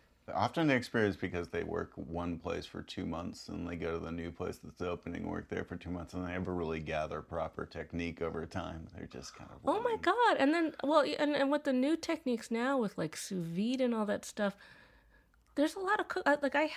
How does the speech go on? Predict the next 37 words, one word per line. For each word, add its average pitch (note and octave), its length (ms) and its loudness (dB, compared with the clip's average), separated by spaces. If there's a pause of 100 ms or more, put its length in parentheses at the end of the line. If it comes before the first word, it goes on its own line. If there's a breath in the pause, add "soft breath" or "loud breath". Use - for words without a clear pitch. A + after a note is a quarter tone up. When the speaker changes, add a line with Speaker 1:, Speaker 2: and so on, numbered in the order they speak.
(100)
Speaker 2:
I D#4 100 6
hired G4 300 2
a - 40 2
cook C#4+ 480 2
that G#3+ 300 6 (100)
had G#3 460 -2
been G#3 180 6
working B3 400 2
for, G#3 140 -4
like, F3 220 -2
two - 200 -8
and F#4 100 -4
a E4 40 -2
half C#4 260 -4
years, G#3+ 380 -4 (760 loud breath)
mostly F4+ 380 2
on D4+ 120 4
a C4 60 4
hotline, F#3 600 2 (440)
and D#4 200 2
couldn't G#4+ 360 6
saute F#4 440 4
a F4+ 40 2
piece E4+ 280 4
of D4+ 80 0
fish. C4 280 4
I B3+ 100 4
was, C4 180 6
like, C4+ 160 6 (100)
I C4+ 80 6
was C#4 160 6
flabbergasted. D4 1040 2 (240)
Speaker 1:
Yeah. E2+ 140 -2 (320)
Speaker 2:
I C4+ 80 4
was C#4+ 140 6
flabbergasted. B3 1160 2
Yeah. G#3+ 160 6